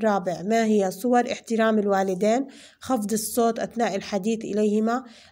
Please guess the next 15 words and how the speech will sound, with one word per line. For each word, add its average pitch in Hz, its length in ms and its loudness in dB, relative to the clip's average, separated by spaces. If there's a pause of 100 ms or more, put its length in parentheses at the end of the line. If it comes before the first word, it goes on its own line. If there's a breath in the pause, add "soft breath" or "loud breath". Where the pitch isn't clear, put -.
القيام 233 420 2
بالأعمال 214 580 2
التي 214 260 -2
يطلبانها، 214 720 -2
الدعاء 214 440 -2
لهما 208 360 -2
بالرحمة. 180 520 -8 (1200 loud breath)
بالنسبة 285 360 -2
لاحترام 240 560 0
الجار، 214 420 0
ما 247 260 0
هي 226 200 2
صور 240 480 0
احترام 220 520 0
الجار؟ 208 440 0